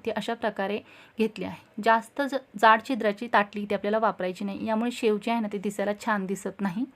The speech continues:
तर इथे मी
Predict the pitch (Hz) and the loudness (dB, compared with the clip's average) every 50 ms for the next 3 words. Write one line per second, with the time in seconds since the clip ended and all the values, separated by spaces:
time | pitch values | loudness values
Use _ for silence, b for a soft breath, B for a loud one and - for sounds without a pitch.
0 | _ _ _ _ _ _ _ _ _ _ _ _ _ _ _ - - - - _ | _ _ _ _ _ _ _ _ _ _ _ _ _ _ _ -20 -20 -20 -20 _
1 | _ - _ _ _ _ _ _ _ _ _ _ _ _ _ _ _ _ _ B | _ -20 _ _ _ _ _ _ _ _ _ _ _ _ _ _ _ _ _ B
2 | B B B _ 254 269 269 294 285 | B B B _ -4 -2 0 2 2